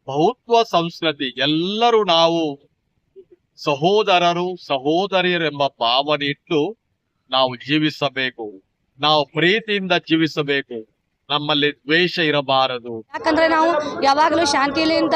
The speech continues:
Speaker 2: ಎಲ್ಲರೂ ಒಂದಾಗಿ ಬಾಳಬೇಕಂದು ನಮ್ಮ ಉದ್ದೇಶ ಇದೆ. ನಮ್ಮೆಲ್ಲರ ಜನರದ್ದು ಅದೇ ಉದ್ದೇಶವಿದೆ, ನಾವೆಲ್ಲರೂ ಅಮನ್ ಶಾಂತಿಯಿಂದ ಇರ್ಬೇಕಂತೇಳಿ. ಇನ್ನೊಂದು ಮುಖ್ಯವಾದಂತ ಏನಂದ್ರೆ, ಯಾರು ನಮ್ಮ ದೇಶವನ್ನು ಒಡೆಯಲು,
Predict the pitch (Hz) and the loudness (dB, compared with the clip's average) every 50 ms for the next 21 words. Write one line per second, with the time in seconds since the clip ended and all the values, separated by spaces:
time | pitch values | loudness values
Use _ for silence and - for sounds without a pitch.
0 | 330 320 294 269 285 320 330 320 277 415 403 320 320 320 339 311 294 294 294 311 | 2 2 2 2 2 2 2 2 2 2 4 2 2 2 2 2 2 2 2 2
1 | 294 311 302 302 311 311 330 320 320 311 302 262 247 269 285 294 294 262 254 226 | 2 0 0 0 0 0 2 2 2 2 2 0 0 0 0 0 0 0 0 2
2 | 226 226 214 - - - 277 294 294 277 269 302 330 339 294 311 294 320 330 302 | 0 0 -2 -4 -4 -2 0 0 0 0 2 2 2 2 2 2 2 2 2 2
3 | - 339 302 269 330 370 349 311 220 - 180 403 480 285 294 269 240 247 - 302 | 2 2 2 4 2 2 2 0 -2 -2 -2 0 2 2 2 2 2 2 2 2
4 | 349 311 - - 311 320 339 339 330 320 302 294 311 320 320 285 285 294 311 339 | 2 2 2 2 2 2 2 2 2 2 2 2 2 2 2 2 2 2 2 2
5 | 466 285 277 277 269 320 311 311 311 294 302 285 254 269 277 285 285 269 269 - | 2 2 2 0 0 0 0 0 0 2 2 2 2 0 0 0 0 -2 0 0
6 | 262 247 220 196 - - - - - - - 285 302 339 359 359 359 320 320 - | 0 0 0 -2 -4 -10 -20 -18 -14 -6 -2 0 2 2 2 2 2 2 0 0
7 | 330 330 330 339 330 330 320 311 320 320 311 330 330 330 311 311 302 320 330 640 | 2 2 4 4 4 2 2 2 2 2 2 2 2 2 2 2 4 4 2 2
8 | - - - - - 254 277 277 285 320 359 359 359 349 330 330 330 247 254 269 | 0 -4 -6 -6 -2 0 2 4 4 4 4 4 2 2 2 2 2 2 2 2
9 | 294 285 330 330 330 330 330 330 330 294 269 269 269 - 320 339 349 339 | 2 2 0 2 2 2 2 2 2 2 2 2 2 4 4 4 4 4